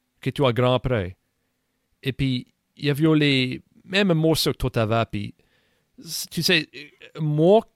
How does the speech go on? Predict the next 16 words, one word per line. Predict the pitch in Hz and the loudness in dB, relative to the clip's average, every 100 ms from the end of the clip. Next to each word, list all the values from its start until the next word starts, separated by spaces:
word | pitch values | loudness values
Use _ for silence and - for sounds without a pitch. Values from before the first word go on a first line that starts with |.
| _ _ - | _ _ -10
qui | - 139 | -4 -2
vis | 127 175 165 160 160 147 139 | 0 0 -2 -4 -6 -12 -4
la | 131 | -4
vie | 110 147 131 | -2 2 2
acadienne | 127 127 123 131 | 2 0 2 0
et | 120 | 0
tout | 120 117 | -2 -2
ça, | 101 120 117 110 - _ _ _ _ 147 - | 0 0 0 -2 -8 _ _ _ _ -20 -20
des | 143 113 143 156 | -12 -2 0 2
temps, | 160 156 143 | 2 0 0
tu | 127 | -2
sais, | - 131 123 110 - - _ _ _ _ _ _ | -2 0 -2 -4 -14 -20 _ _ _ _ _ _
tu, | - 131 | -18 -12
tu | - 156 | -4 -2
vois | 135 143 | 2 0
point | - 175 170 151 | 2 2 2 0